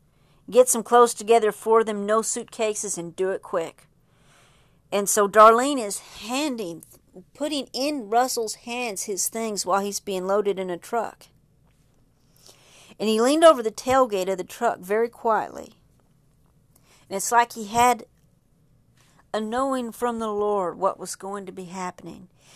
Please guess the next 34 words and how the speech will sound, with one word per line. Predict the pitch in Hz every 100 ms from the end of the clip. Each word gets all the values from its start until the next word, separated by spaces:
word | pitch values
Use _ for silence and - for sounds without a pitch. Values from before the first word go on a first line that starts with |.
| -
And | 226
he | 240
said, | - 254 226
"Remember | 240 247 294 294 277
one | 269 269 247
thing, | - 247 226 190
dear. | 180 180 180 _ _ _ _ _ _ _ _ -
God | 220 247
said | 247 254 240
that | 214
he | 208 226
would | 208 202
never | 214 214 202
leave | 196 233 226 247
us | 247 - -
nor | 226 226
forsake | 214 - 208 - 208 202 -
us." | - - - - - _ _ _ _ _ - -
And | 208
then | 208
that | 226 -
truck | - 254 202 -
drove | 196 202 185
off, | 185 185 180
and | 175 180
that | 180
was | - -
the | 175
last | 170 185 185 190 -
time | - 220 170 165 175 _ _ _ - - - _ 180
Darlene | 196 208 233 226 185 160 170 _ 180
would | 185 -
ever | 190 190 196 190
see | - - - 185 185